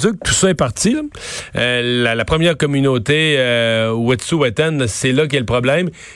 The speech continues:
Il s'adresse à la presse. Ce que je comprends, c'est qu'il a dit que c'était des, des événements extraordinaires, sans précédent, et cetera. Mais est-ce qu'il a, est-ce qu'il y aura quelque chose à dire pour calmer le jeu ? Euh, c'est ce qu'il faut voir.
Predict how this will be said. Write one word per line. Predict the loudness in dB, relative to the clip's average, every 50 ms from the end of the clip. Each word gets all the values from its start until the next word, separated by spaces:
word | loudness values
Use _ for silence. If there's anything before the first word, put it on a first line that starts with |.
| -4 -2
Il | 0 0 0
s'adresse | 0 0 0 0 2 2 2 2 2 2 0
à | 0 0
la | 0 -2 -2
presse. | 0 0 0 0 0 0 0 -2 -2 -2 -2 -2 -4
Ce | -4 -4 -4
que | -2 -2
je | -2 0
comprends, | 0 0 0 2 2 0 0
c'est | 0 -2 -2
qu'il | 0 0
a | 0
dit | 0 0 -2
que | -2 -2
c'était | 0 0 0
des, | 2 2 2 0 0 -4 -12 -16 -16 -16 -16 -18 -18 -20 -20 -20 -20 -8 -4
des | -2 0 2 2
événements | 2 2 2 2 2 2 2 2
extraordinaires, | 0 -2 -4 -2 0 0 2 2 0 0 0 0 2 2 2 2 2 0 0 0 0 0 -2 -2 -2 -4 -4
sans | -2 -2 -2 -2 -2
précédent, | -2 -2 -2 -2 -2 -2 -2 0 2 2 2 2 0
et | -2 -2
cetera. | -2 -4 -2 0 0 2 2 2 2 2 0
Mais | 0 0 0 0 2 2
est-ce | 0 0 -2 -4 -8
qu'il | -6 -2 0 2 2 4
a, | 4 4 2 2 2 0 0 -2
est-ce | -4 -4 -6 -4
qu'il | -2 0
y | 0
aura | 0 0
quelque | 0 -2 -2 -2 0
chose | 2 2 2 2 2 2
à | 0
dire | 0 2 2 2 2 2
pour | 0 0 -4 -2 -2
calmer | 0 -2 0 0 0 0 0
le | 0
jeu ? | 0 2 2
Euh, | 2 2 2 2 2 0 0 -2
c'est | -2 -4 -4
ce | -4 -6
qu'il | -6 -4
faut | -2 -2
voir. | 2 2 2 4 2 2 -2